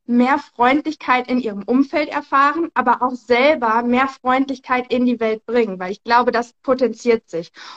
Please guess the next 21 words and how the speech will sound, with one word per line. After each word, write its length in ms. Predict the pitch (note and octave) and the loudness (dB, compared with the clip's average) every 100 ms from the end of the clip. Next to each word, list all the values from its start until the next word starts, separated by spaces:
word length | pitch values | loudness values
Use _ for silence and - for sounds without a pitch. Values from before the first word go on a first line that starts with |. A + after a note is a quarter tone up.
| - | -4
Und 160 | B3 | -2
selbst 320 | A#3+ C4+ C#4 G#3+ | 2 0 0 -2
wenn 240 | C#4 F#4 | 0 0
sie 80 | F4 | -2
dann 200 | C4+ B3 | 0 0
mal 180 | A#3 A3+ | 0 0
geärgert 500 | G#3+ A3 C4+ B3+ - | -2 -2 -4 -6 -8
werden 300 | F#3 F3+ F#3+ | -10 -8 -10
und 120 | G3 | -10
es 120 | A3 | -10
dann 240 | - A3+ E4 | -4 -2 0
schaffen, 540 | - C4 C4 C4 C4 _ _ _ | -2 -4 -2 -6 -6 _ _ _
freundlich 460 | B3 C4+ E4 F4 - | 0 0 0 -6 -8
zu 140 | C4+ | -8
bleiben 400 | A3+ A#3 B3+ A#3+ | -4 -2 -2 -4
und 140 | G#3+ G#3 | -8 -10
auch 140 | G3+ | -8
mit 300 | B3 A#3 D#4+ | -2 0 0
Freundlichkeit 680 | _ C#4+ C#4+ C#4 C4 B3+ B3 | _ 2 2 0 -6 -6 -4
zu 100 | A#3 | -2
reagieren, 640 | A3+ G#3 A#3 C4 F#3 F3+ | -2 -4 -4 -4 -4 -10